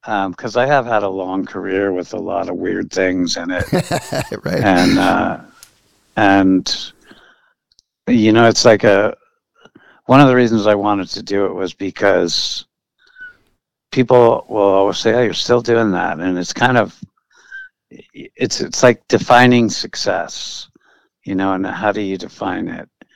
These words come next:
Speaker 2: Yeah.
Speaker 1: Um, and if you're happy with what you're doing and where you are,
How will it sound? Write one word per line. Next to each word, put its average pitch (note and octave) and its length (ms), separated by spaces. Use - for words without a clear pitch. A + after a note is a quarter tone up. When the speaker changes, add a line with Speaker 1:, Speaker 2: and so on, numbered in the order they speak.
Speaker 2:
Yeah. F#2+ 260
Speaker 1:
Um, F2 540
and G2+ 400
if A2+ 160
you're A2+ 120
happy C3+ 320
with B2+ 200
what A2+ 160
you're A2 120
doing G2 380
and F2 140
where G2+ 160
you F#2 220
are, G2 320